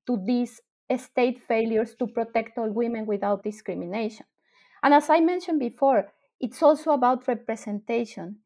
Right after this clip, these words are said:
It's being able to have frontline organizations that have a wealth of expertise, experience to the decision-making spaces. It's for us to sit at the table and for us to influence the design and the implementation of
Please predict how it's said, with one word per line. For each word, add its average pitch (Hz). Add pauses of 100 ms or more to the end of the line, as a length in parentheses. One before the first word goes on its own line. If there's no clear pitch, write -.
(100)
It's 254
being 285
able 277
to 262
have 240 (360)
frontline 294
organizations 220
that 220
have 226
a 208
wealth 247
of -
expertise, 220
experience 208 (440)
to 269
the 240
decision-making 220
spaces. 208
It's - (160)
for 240
us 262
to 247
sit 269
at 269
the 220 (100)
table 226 (340)
and 220
for 240
us 247
to -
influence 254 (340)
the 262
design 262
and 247
the 233
implementation 226
of 220